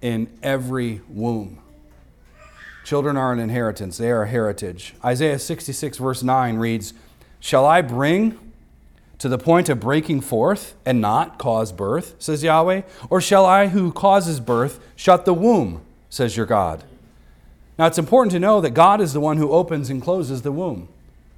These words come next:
God is the one. And the secret things belong to God. We don't always know what his plans and purposes are, but he is the one sovereign over the womb. When God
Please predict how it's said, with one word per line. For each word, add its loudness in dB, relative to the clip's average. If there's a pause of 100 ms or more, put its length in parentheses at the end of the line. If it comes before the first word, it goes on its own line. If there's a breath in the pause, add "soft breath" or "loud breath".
(380)
God 4
is -4
the -6
one. -8 (420)
And -2 (100)
the -8
secret -6
things -4
belong -2
to -8
God. 0
We -2
don't 0
always 0
know -2
what -6 (840)
his -4
plans -4
and -6
purposes -10
are, -4 (480 soft breath)
but -6
he 0
is -2
the -6
one -4 (220)
sovereign 0 (100)
over -2 (120)
the -2
womb. 0
When -4
God 4